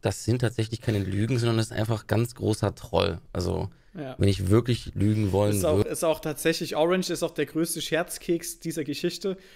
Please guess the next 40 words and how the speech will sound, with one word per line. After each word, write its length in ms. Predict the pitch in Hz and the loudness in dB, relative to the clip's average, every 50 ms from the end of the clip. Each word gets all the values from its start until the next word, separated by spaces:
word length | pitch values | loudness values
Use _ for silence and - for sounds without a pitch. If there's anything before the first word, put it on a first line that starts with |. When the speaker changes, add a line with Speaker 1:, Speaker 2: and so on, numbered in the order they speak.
| - _ - | -20 _ -6
Speaker 2:
Und 200 | - 151 147 147 143 | -2 -2 -2 -2 -4
ich, 220 | 139 - - - - | -8 -10 -12 -14 -8
ich 160 | - 147 - | -8 -8 -4
find's 240 | - 180 190 196 - 196 | -2 -4 -2 -2 -4 -4
wirklich 260 | 180 175 165 - - | -2 -2 -2 -4 -4
krass, 220 | - 156 180 - | -4 -4 -4 -4
ich 100 | 165 - - | -6 -6 -4
find 100 | 175 175 | -2 -2
ihn 80 | 165 151 | -2 -4
sehr, 300 | - - 151 147 160 208 | -2 -2 0 0 0 -2
sehr 160 | - 170 160 | -4 -4 -4
lustig. 560 | 151 147 160 160 - - - 139 135 - - - _ _ - - - _ - | -2 -2 -4 -4 -6 -6 -8 -8 -8 -8 -16 -20 _ _ -20 -20 -20 _ -10
Ne? 200 | - 147 156 165 | -4 -2 -2 0
Also 160 | 165 151 151 160 | -2 -2 -4 -4
man 80 | 147 | -6
könnte 240 | - - 175 185 180 | -2 0 -2 -2 0
fast 220 | - 170 156 - - | -2 -4 -4 -4 -4
meinen, 160 | 147 170 170 | -4 -4 -2
er 80 | 151 147 | -4 -4
ist 100 | - 170 | -4 -6
ein 60 | 156 | -6
Comedian, 500 | - 156 151 151 160 160 - 151 139 143 | -4 -4 -4 -4 -6 -4 -4 -4 -6 -6
so 280 | 139 - 139 139 139 139 | -6 -4 -4 -4 -4 -4
ein 180 | - - - | -6 -8 -10
unfassbar 500 | - 269 180 180 - - 165 - - 147 | -6 -4 -4 -4 -2 -4 -6 -4 -4 -6
lustiger 320 | 143 147 143 - 147 147 139 | -4 -4 -6 -6 -4 -4 -4
Typ 180 | - 160 147 | -4 -4 -6
ist 100 | 156 143 | -6 -4
er. 100 | 139 127 | -4 -4
So, 160 | 123 - - - - - - - - _ | -4 -4 -8 -10 -10 -16 -20 -20 -20 _
so, 160 | - - 135 | -14 -8 -2
weißt 200 | 147 165 180 - 214 | -2 -2 0 -2 -4
du, 140 | 165 156 247 226 220 233 | -6 -8 -10 -14 -10 -2
ich 140 | 208 214 220 | -2 -2 -2
find 160 | - 247 - | -2 -6 -4
Orange 280 | - 175 196 214 196 - | -4 -4 -2 -2 -2 -4
ist 100 | 180 - | -6 -6
so 80 | - 151 | -4 -4
Mario 380 | 147 135 123 143 165 156 147 139 | -4 -4 -4 -2 0 0 0 0
Barth 360 | 143 127 123 117 127 - - | -2 -6 -6 -8 -8 -10 -12